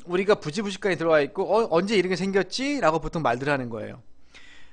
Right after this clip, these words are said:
이게 광고판이에요, 광고판. 쉽게 말하면 광고판인데,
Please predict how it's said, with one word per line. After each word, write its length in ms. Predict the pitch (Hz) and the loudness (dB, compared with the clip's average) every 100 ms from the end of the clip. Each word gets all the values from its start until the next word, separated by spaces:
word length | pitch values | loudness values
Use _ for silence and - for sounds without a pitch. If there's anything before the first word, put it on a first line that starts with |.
| - _ | -18 _
이게 140 | 233 247 | -6 -4
광고판이에요, 720 | - 160 214 262 220 190 240 | 4 4 4 2 2 2 0
광고판. 520 | 147 127 117 110 101 - - - | -2 -2 -6 -10 -12 -16 -18 -16
쉽게 200 | - 208 | -6 -2
말하면 320 | 147 120 113 | -2 -2 -4
광고판인데, 840 | 156 185 180 151 147 208 117 - | -4 -2 0 0 4 4 4 -2